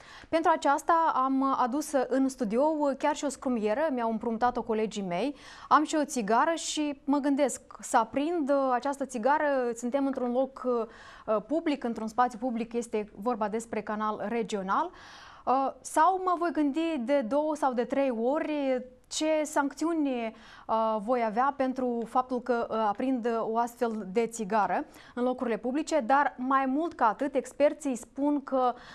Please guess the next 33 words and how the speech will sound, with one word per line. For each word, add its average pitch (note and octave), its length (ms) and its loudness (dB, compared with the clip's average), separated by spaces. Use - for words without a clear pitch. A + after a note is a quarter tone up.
uh, A3+ 260 -2
doar, C4+ 280 4
uh, B3+ 340 0
cincisprezece C#4 600 0
la A#3+ 120 4
sută C4 360 0
din A3+ 440 -2
fumul A#3+ 540 0
de A3 100 0
țigară A#3+ 400 2
este A#3+ 400 -2
inhalat A#3+ 540 0
de G#3 140 -4
către A3+ 440 -2
fumătorii A#3+ 840 0
activi A3 500 0
și B3 340 -2
tocmai C4+ 380 2
optzeci C4+ 300 -2
și A#3 140 -8
cinci C4 260 -2
la A#3 120 0
sută A#3+ 300 -2
dintre, A3+ 540 -2
uh, G#3+ 240 2
din B3 360 0
fumul C4 260 0
de A3 100 0
țigară B3 400 2
este B3 220 -2
inhalat A3+ 420 0
de A3 200 -2
către A#3 400 -2